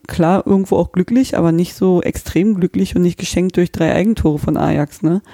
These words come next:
Das war schon echt so ein Spiel, wo du aus dem Stadion gegangen bist und gesagt hast, ja,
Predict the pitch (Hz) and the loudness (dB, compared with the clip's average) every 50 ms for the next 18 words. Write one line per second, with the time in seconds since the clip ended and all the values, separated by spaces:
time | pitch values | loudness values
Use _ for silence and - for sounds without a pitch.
0 | - - - - - _ - 123 - - - - 175 170 - - - - - 180 | -20 -20 -20 -20 -20 _ -10 -6 -4 -4 -2 -2 -2 -2 -2 -2 -2 -2 -2 -2
1 | - - - 190 185 175 - - - 190 190 190 185 185 180 185 180 170 185 - | -2 -4 -2 -2 -2 -2 -2 -4 -2 0 2 4 4 2 0 -2 -2 -2 -2 0
2 | - 190 - - 180 - - 143 160 165 185 185 170 160 170 170 170 170 175 175 | 0 0 -2 -2 -6 -4 -2 0 0 2 2 2 2 2 2 0 0 0 -2 -2
3 | - - 180 170 - - 160 160 - - 160 160 156 - - - - - - - | -2 -4 -6 -4 -2 -2 -2 -2 -2 -4 -4 -4 -4 -6 -10 -20 -20 -20 -20 -20
4 | _ _ _ _ _ _ _ _ _ _ _ - - 165 | _ _ _ _ _ _ _ _ _ _ _ -4 -2 -2